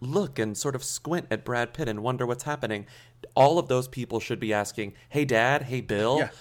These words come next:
Speaker 1: who is this guy? Can you please give us a real explanation? 'Cause nothing you're saying is making any sense." And especially Claire Forlani.
Speaker 2: Yes.
Speaker 1: She, I mean, he is, he is absolutely a different person that second time that she sees
Speaker 2: And what
Speaker 1: him,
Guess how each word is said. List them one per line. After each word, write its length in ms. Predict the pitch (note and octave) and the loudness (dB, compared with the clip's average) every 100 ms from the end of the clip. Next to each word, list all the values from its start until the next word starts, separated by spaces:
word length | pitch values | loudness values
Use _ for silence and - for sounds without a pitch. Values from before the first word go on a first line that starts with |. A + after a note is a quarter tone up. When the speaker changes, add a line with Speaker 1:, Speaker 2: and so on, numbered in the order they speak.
| - - | -20 -2
Speaker 1:
who 220 | G3 G3 | 2 4
is 180 | A#2+ B2 | 2 0
this 220 | D3+ - | -6 -4
guy? 260 | D#3+ E3 | -2 -2
Can 220 | E3+ D3+ C#3 | -2 -4 -6
you 80 | |
please 340 | C3+ - C#3 C3+ | -6 -4 -4 -2
give 160 | C3+ | -2
us 100 | C3 | -2
a 60 | C3 | -2
real 180 | A2 G#2 | 0 0
explanation? 480 | A2 A2 G2+ - C#3 | -2 -6 -6 -6 -4
'Cause 180 | C3 B2 | -2 -2
nothing 260 | A#2+ C#3+ | -4 -4
you're 100 | C#3 | -4
saying 280 | C3 A2 G#2 | -2 -2 -2
is 100 | G2+ | -4
making 240 | G2+ - G2 | -6 -6 -8
any 160 | F#2 | -6
sense." 280 | F#2 G#2+ - | -6 -8 -4
And 100 | C#3 | 0
especially 760 | C3+ - - F3+ F#3 - B2 A2+ | 0 0 0 0 0 -2 -6 -6
Claire 280 | - A2 | -6 -6
Forlani. 260 | G2+ G#2 F#2 | -4 -4 0
Speaker 2:
Yes. 460 | - D4 E3 D3+ - - - | 2 2 0 -8 -14 -20 -14
Speaker 1:
She, 480 | - - D3+ C#3 - - - _ _ | -6 -4 -2 -4 -8 -16 -20 _ _
I 40 | D#3+ | 0
mean, 140 | F#3 | 0
he 180 | - A#3 | 0 2
is, 160 | G3+ - | 2 0
he 180 | C3+ F#3 | -2 0
is 160 | D3+ - - - - | 0 -4 -18 -20 0
absolutely 760 | C3 E3 - E3+ D3+ D3 C3+ A2 | 2 2 0 -2 0 0 0 0
a 80 | G#2 | 0
different 360 | B2 B2 A#2 | -2 -2 -6
person 520 | - A2+ G2+ G2+ G2 - _ | -2 -2 0 -4 -6 -14 _
that 220 | - A2 - | 0 0 0
second 260 | G#2+ A2 | -4 -4
time 220 | - G2+ | -4 -4
that 120 | F#2+ - | -4 -8
she 140 | G2+ | -6
sees 100 | - | 0
Speaker 2:
And 160 | F#3+ F#3+ | 2 2
what 100 | A3 | -2
Speaker 1:
him, 140 | G3+ | -6